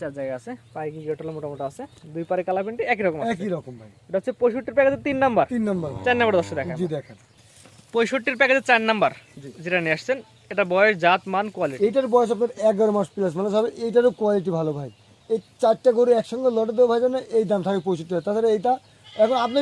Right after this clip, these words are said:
Speaker 2: বিবেচনা করে দেন, কেউ পঁচাত্তর আশি নিচে গরুর দাম দিবে না।
Speaker 1: এগুলো সিঙ্গেলে অনেকে পঁচাত্তর আশি দাম চাচ্ছে ভাই।
Speaker 2: জি, জি, জি।
Speaker 1: আর আপনি
Speaker 2: কিন্তু
Speaker 1: প্যাকেজ দিয়েছেন পঁয়ষট্টি করে।
Speaker 2: পঁয়ষট্টি করে, ঠিক আছে?
Speaker 1: আর চারটা করে একত্রে নিলেই দাম।
Speaker 2: একত্রে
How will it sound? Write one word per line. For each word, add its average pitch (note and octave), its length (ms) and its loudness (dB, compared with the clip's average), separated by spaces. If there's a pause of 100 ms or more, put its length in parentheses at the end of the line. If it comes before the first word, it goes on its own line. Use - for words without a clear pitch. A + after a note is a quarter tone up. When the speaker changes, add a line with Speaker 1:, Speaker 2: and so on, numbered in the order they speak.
Speaker 2:
বিবেচনা B3+ 340 2
করে B3 140 4
দেন, A#3 140 4
কেউ B3+ 200 6
পঁচাত্তর B3 380 0
আশি A#3+ 160 0
নিচে A#3+ 140 2 (100)
গরুর A#3 200 0
দাম G#3 160 2
দিবে F3 180 0
না। D#3+ 60 -8 (120)
Speaker 1:
এগুলো A3 160 4 (100)
সিঙ্গেলে A#3+ 340 2
অনেকে B3 160 4 (100)
পঁচাত্তর B3+ 380 2
আশি B3 80 -2 (140)
দাম A#3+ 160 4
চাচ্ছে G#3+ 280 4
ভাই। C3 140 0
Speaker 2:
জি, A3 60 4 (100)
জি, F3 140 0
জি। C3 80 -8 (160)
Speaker 1:
আর D#3 80 -2
আপনি F#3 100 2
Speaker 2:
কিন্তু B3 160 4
Speaker 1:
প্যাকেজ C4 220 6
দিয়েছেন D4+ 240 4
পঁয়ষট্টি G#3+ 340 4
করে। D#3+ 80 10
Speaker 2:
পঁয়ষট্টি G3 380 6
করে, C3 140 2 (260)
ঠিক A#3 200 2
আছে? D3 120 -6 (100)
Speaker 1:
আর F#3+ 100 -4
চারটা A#3+ 200 4
করে B3+ 180 0
একত্রে C#4 320 4
নিলেই B3 240 6
দাম। B2 80 0 (180)
Speaker 2:
একত্রে A3 260 4